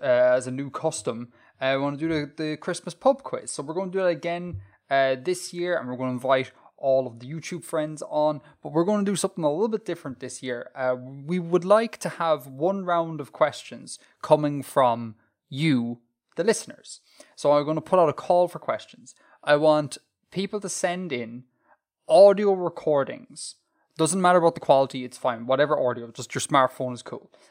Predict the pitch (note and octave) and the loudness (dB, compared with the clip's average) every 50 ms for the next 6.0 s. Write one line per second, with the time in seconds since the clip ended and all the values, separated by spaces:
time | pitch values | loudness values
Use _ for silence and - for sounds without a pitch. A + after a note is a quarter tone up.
0 | - - - C3+ B2 - - - E3+ F#3 F#3+ F#3+ G3+ G3 F#3+ F3+ F3 E3 - - | -20 -10 -8 -8 -8 -2 4 6 8 8 8 6 4 0 0 0 -2 -6 -6 -4
1 | C#3 B2+ B2+ B2 B2 A#2 A#2 A#2 _ _ _ _ _ _ _ - - D3+ D#3+ F3+ | -4 -2 -2 -4 -6 -10 -12 -16 _ _ _ _ _ _ _ 2 4 4 4 4
2 | F3 - - C#3+ B2+ - - - - B2+ A#2 A2+ A2+ A#2 _ _ _ _ _ _ | 2 2 4 4 4 4 2 -8 -8 -8 -8 -8 -12 -14 _ _ _ _ _ _
3 | _ _ _ - C3+ B2+ A#2 A#2 B2 B2+ C3 C3+ D3 C#3+ - - C#3+ - - C3+ | _ _ _ -2 0 2 4 2 2 0 0 -2 -2 -2 -2 -6 -6 -2 0 0
4 | C3 B2+ C3 C3 - - - B2+ A2 - - C#3 B2+ A#2+ - B2+ B2+ A#2+ A2+ - | 0 0 0 -4 -6 -2 -2 -2 -2 2 2 2 2 2 2 0 0 -2 -2 -6
5 | - C3+ B2 - _ - - - _ _ _ _ _ - C#3 C3+ C#3 C#3+ - | -12 -16 -16 -16 _ -14 -16 -16 _ _ _ _ _ -4 -4 -4 -4 -10 -16